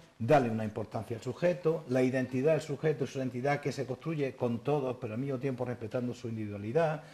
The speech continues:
donde la metodología y los currículos saben que tienen que adaptarse a determinadas necesidades del sujeto,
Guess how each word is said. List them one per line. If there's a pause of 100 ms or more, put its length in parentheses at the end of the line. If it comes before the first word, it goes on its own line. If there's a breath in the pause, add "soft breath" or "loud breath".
(220 loud breath)
donde
la
metodología
y
los
currículos
saben
que
tienen
que
adaptarse
a
determinadas
necesidades
del
sujeto,